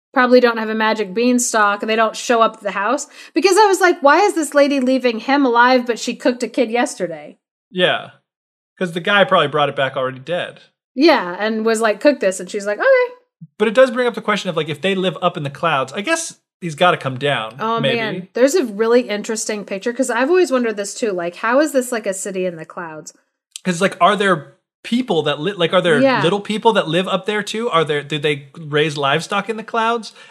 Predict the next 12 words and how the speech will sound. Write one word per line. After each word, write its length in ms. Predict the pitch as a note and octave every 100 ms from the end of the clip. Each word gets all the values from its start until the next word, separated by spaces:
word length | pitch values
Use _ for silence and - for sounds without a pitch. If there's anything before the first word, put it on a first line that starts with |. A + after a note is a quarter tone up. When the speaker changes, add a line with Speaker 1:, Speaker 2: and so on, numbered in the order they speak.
| -
Speaker 2:
And 140 | D3
he's 120 | D#3
Speaker 1:
And 60 | D4
Speaker 2:
getting 220 | C#4 E3
a 40 | C#3+
boy 200 | D3+ D3+
from 200 | D3+ C#3+
the 100 | C3+
clouds? 680 | - D3 D#3 G#3 A3 - - _ _
Speaker 1:
Yeah, 160 | C4 D#4
I'm 120 | D#4
like, 240 | C#4+ C4